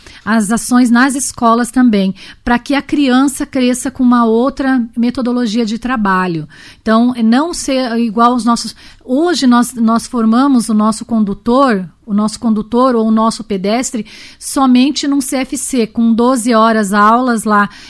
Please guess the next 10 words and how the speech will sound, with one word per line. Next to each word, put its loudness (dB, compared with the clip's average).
é, -2
teóricas 2
e 0
mais, 2
e 2
mais, 2
é, 0
doze 0
aulas, 0
é, -2